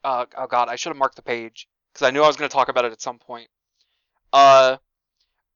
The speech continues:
we, we, we talked about. Uh, it was, it was during Jade's introduction,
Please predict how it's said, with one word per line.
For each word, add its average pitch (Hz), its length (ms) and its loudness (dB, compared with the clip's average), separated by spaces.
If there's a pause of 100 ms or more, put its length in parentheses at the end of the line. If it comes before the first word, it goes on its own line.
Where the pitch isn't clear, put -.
(320)
we, 165 300 -8
we, 160 280 -6
we 160 120 -6
talked 233 300 0
about. 175 440 4 (440)
Uh, 131 340 4
it 147 140 -4
was, 139 160 -10
it 139 60 -14
was 135 120 -14
during 175 460 -2
Jade's 143 260 -8
introduction, 123 680 -6